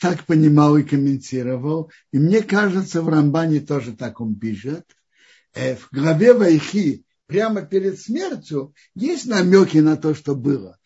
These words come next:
Но это уже прямо перед смертью он узнал об этом пророчески. А я, а Йосеф папе не рассказывал.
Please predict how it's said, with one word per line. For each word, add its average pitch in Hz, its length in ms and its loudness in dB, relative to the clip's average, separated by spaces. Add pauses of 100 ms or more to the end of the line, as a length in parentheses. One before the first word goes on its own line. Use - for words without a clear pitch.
(200)
Но 226 120 0
это 254 180 2
уже 202 180 2
прямо 208 380 2
перед 175 380 2
смертью 160 760 -2 (200)
он 175 180 -2
узнал 175 360 -2
об 156 160 -2
этом 160 280 0
пророчески. 143 880 -4 (380)
А 156 140 0
я, 285 420 0 (140)
а 185 120 -2
Йосеф 285 560 2 (360)
папе 202 360 -2
не 180 180 0
рассказывал. 135 880 -10